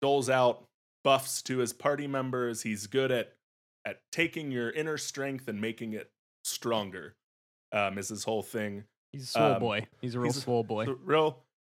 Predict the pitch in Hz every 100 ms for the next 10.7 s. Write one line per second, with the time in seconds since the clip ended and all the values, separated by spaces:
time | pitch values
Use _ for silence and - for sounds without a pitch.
0 | - 160 156 - 147 139 123 123 - 107
1 | 104 92 87 _ _ _ _ _ 131 120
2 | 117 113 135 127 175 165 165 165 - -
3 | 165 156 139 - 175 165 117 - _ _
4 | _ - 127 120 120 107 156 160 151 117
5 | 110 120 127 139 123 120 110 - - 135
6 | 147 175 185 - _ _ _ - 123 123
7 | 135 135 127 117 - 131 117 110 101 -
8 | 147 147 139 - 139 131 139 135 123 104
9 | 104 101 104 110 107 104 117 107 101 92
10 | 117 98 120 131 123 120